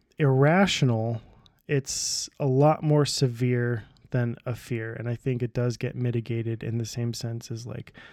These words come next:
obsessive compulsive disorder or schizophrenia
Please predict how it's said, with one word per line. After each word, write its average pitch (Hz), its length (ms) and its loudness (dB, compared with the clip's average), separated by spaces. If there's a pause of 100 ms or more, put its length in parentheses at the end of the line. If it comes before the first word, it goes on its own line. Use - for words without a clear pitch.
(260)
obsessive 123 460 -2
compulsive 123 460 0
disorder 117 460 -2
or 113 40 -6
schizophrenia 113 960 -4